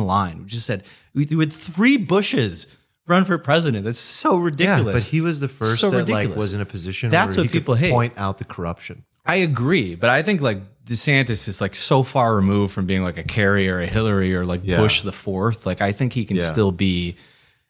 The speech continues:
Speaker 1: an outsider, especially since he set himself up as this guy who's punching, like, the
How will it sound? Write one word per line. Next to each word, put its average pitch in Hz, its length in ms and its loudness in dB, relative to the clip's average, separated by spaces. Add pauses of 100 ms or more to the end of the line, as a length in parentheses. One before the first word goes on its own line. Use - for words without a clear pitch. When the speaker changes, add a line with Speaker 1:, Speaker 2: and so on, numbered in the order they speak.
Speaker 1:
an 101 200 0
outsider, 82 720 -2
especially 143 460 2
since 120 200 2
he 101 100 0
set 107 240 2
himself 98 360 0
up 101 160 0
as 90 140 0
this 90 140 -2
guy 92 260 0
who's 87 140 -4
punching, 95 520 -2
like, 87 240 -4
the 87 280 -6